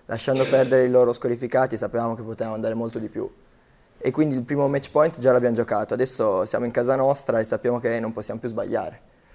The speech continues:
Quindi è vero che le probabilità, grazie anche al due a uno, sono sempre lì, però c'è sempre da scendere in campo, quindi mai, mai pensare di avercela fatta.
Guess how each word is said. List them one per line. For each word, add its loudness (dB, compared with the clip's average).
Quindi 0
è -2
vero 6
che 2
le 0
probabilità, 0
grazie -2
anche -2
al 2
due 2
a 4
uno, 2
sono -8
sempre -2
lì, -2
però 6
c'è -2
sempre 0
da 2
scendere 0
in -6
campo, -2
quindi -2
mai, -4
mai -6
pensare -4
di 0
avercela -2
fatta. -6